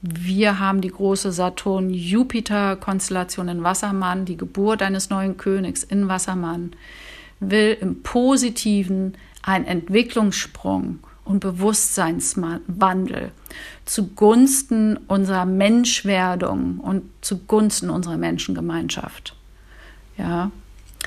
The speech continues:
mit der großen Konjunktion von Jupiter, der für Wachstum, für Ausdehnung und die großen Entwicklungsschritte, für das große Glück steht,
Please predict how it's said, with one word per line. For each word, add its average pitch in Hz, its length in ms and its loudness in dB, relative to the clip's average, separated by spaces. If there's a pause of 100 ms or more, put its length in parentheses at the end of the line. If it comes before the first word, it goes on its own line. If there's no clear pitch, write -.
(280)
mit 196 140 -4
der 185 120 4
großen 220 420 2
Konjunktion 202 1120 2 (600)
von 190 220 2
Jupiter, 226 720 2 (1700)
der 185 240 0
für - 300 -4
Wachstum, 208 1000 0
für - 340 -8
Ausdehnung 202 1040 2
und 185 160 -4
die 180 120 -8
großen 262 800 4
Entwicklungsschritte, 185 920 0
für 202 100 -2
das 196 160 0
große 233 440 2
Glück 262 260 0
steht, 185 440 -2